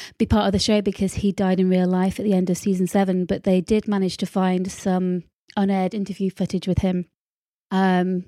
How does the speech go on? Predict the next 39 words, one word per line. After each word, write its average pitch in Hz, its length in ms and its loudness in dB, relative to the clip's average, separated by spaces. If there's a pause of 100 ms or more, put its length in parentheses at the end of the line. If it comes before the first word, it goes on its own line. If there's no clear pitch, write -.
<laughs> - 100 -18
I'm 190 100 -2 (280)
getting 196 160 -2
a 208 40 -2
bit - 180 0
choked 226 300 -2
up, 330 140 0
actually. 202 360 -2 (400)
Uh, 214 140 4
they 214 140 2
ma-, 226 160 0
they 220 120 0
managed 226 180 2
to - 60 -12
find 214 180 2
some, 202 360 2 (120)
uh, 196 180 4
interview 214 320 2
footage - 320 0
with 190 100 0
him, 185 380 2
um, 185 600 2 (160)
and 190 280 4
he 196 480 2
is, 190 380 0 (420)
it, - 140 -2
it's - 260 -8
really 220 340 4
worth 196 220 0
a 196 40 2
listen 190 280 0
to 180 160 0
because 185 320 -2
he 202 180 2
is 185 100 0
the - 80 -8
most 190 340 -2
generous 208 580 0
actor, - 480 -8